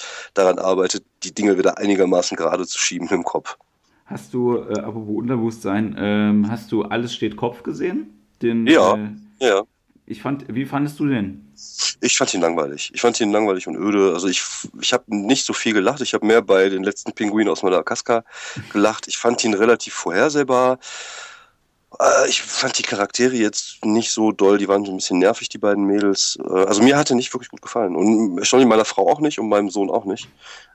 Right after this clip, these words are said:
Speaker 1: Äh, wir waren uns da relativ einig, dass der okay ist, aber dass der jetzt nicht so der Burner ist. Und, äh, also ich verstehe auch den Hype nicht so wirklich. Aber wahrscheinlich einfach, weil ich emotional abgestumpft bin.
Speaker 2: <laughs>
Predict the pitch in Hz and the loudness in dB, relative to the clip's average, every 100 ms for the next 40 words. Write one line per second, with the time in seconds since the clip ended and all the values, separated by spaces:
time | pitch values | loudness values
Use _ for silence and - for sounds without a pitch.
0 | - 98 104 110 117 110 - 92 107 - | -2 0 4 4 4 2 -2 -2 -2 -4
1 | 95 95 104 107 - 101 - 104 98 - | -8 -2 0 0 -2 -4 -4 -4 -4 -4
2 | 92 _ - 127 120 - - - 95 92 | -12 _ 0 2 2 0 -2 -4 0 0
3 | - 82 - 87 85 - 95 - 90 85 | 0 -8 -8 -8 -6 -4 -4 -2 0 0
4 | 87 90 90 78 80 - - - 78 78 | 0 0 2 0 -2 -4 -6 -6 -2 0
5 | 78 80 - - 78 76 80 _ - 60 | 0 -2 -4 -2 0 0 -4 _ -12 -6
6 | 73 87 - 87 - 85 82 80 82 - | -2 -2 -2 -2 2 2 0 -2 -2 -2
7 | 85 - 85 82 - - 85 82 - - | -4 -4 -6 -8 -8 -6 -2 -2 -4 -14
8 | - - - - 90 92 98 95 - 85 | -10 -8 -8 -4 -2 2 4 4 2 -4
9 | 85 80 78 - - 90 85 - 85 76 | -4 -4 -4 -8 -6 -4 -4 -2 -2 -2
10 | - - - 82 - - - 143 - 330 | -6 -6 -6 -6 -6 -8 -4 0 2 4
11 | - 190 - 180 | 4 4 4 4